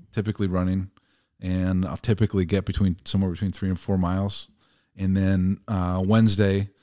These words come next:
some other boot camp workout, um, up at, uh, Napper Clinic, and it's always, always different and always,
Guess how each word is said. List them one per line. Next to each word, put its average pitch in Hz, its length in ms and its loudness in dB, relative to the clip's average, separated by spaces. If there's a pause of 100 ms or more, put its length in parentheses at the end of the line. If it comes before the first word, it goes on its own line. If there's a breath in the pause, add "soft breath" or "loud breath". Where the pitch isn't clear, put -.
(220)
some 98 240 0
other 98 220 0 (500)
boot 101 160 -2
camp 98 280 -2
workout, 95 520 -2 (160)
um, 87 520 -2 (540)
up - 160 -8
at, - 240 -8
uh, 90 240 -2
Napper 98 280 -2
Clinic, 101 400 0 (600)
and 92 680 2 (580)
it's - 80 -4
always, 95 460 2 (100)
always 113 300 0
different 107 340 -2 (220)
and 98 100 -4
always, 95 480 0